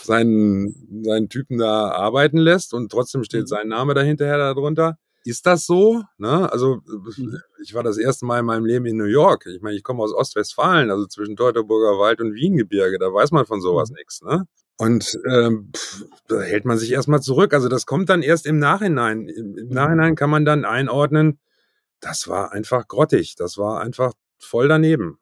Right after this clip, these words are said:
Speaker 1: Da könnte man dann auch so Sachen sagen wie, „Na ja, der wollte halt irgendwie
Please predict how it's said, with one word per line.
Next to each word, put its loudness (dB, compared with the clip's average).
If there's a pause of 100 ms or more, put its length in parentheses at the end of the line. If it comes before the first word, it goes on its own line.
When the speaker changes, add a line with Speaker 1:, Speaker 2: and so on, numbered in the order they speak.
(100)
Speaker 1:
Da -4
könnte -2
man 2
dann 0
auch 0
so 0
Sachen 2
sagen 2
wie, 0
„Na 2
ja, 4
der 2
wollte 0
halt 0
irgendwie -2